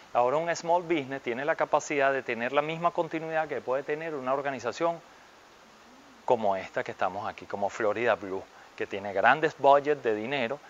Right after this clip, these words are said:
tiene grandes estructuras, eh, organizativas, y podemos tener el mismo nivel de continuidad como una compañía de esta o un banco, los mismos niveles de seguridad que puede tener operadoras de telefonía,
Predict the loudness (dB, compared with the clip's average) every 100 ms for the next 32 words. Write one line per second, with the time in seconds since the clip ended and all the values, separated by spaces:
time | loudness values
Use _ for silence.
0 | -20 -20 -20 -20 -20 -16 -10 -6 -2 4
1 | 4 4 0 -4 -4 -6 -2 0 0 0
2 | -6 -8 -8 -6 -6 -8 -8 -6 -2 -2
3 | -2 -4 -2 -2 -4 -8 -16 -20 -20 -20
4 | -20 -12 -8 -2 -2 -2 -4 -2 0 -2
5 | -4 -8 -6 -4 -2 -2 0 -2 -4 -6
6 | -8 -4 -4 -4 -6 -4 -4 -4 -4 -6
7 | -6 -8 -6 -8 -2 2 2 2 -4 2
8 | 4 4 0 -6 -8 -8 -20 -20 -20 -8
9 | -2 -2 -4 -10 -8 -8 -4 -4 -4 -8
10 | -4 -4 -4 -4 0 0 -2 2 4 4
11 | 0 -6 -4 -6 -8 -20 -20 -8 -2 0
12 | 4 6 6 4 0 -2 -2 -4 -4 -6
13 | -6 -8 -6